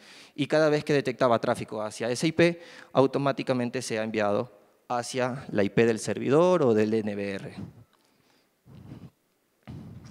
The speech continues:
Bueno, no sé si les ha pasado, pero a nosotros que vivimos en este mundo de consultorías y de soporte,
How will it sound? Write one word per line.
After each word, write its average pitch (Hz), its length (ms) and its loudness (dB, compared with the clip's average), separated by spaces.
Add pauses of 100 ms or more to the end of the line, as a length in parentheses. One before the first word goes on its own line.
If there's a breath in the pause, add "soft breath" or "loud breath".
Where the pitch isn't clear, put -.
(1300 loud breath)
Bueno, 180 380 2 (500 loud breath)
no 165 240 2
sé 170 160 2
si 156 120 -2
les 135 160 -2
ha 156 120 -2
pasado, 156 800 -2 (400 soft breath)
pero 123 920 0 (220)
a 120 100 0
nosotros 139 420 -2
que 120 160 -2
vivimos 127 460 -4
en 123 140 -4
este 120 200 -4
mundo 127 340 0
de 110 100 0
consultorías 113 680 -4
y 113 80 -2
de 110 80 -4
soporte, 127 580 -2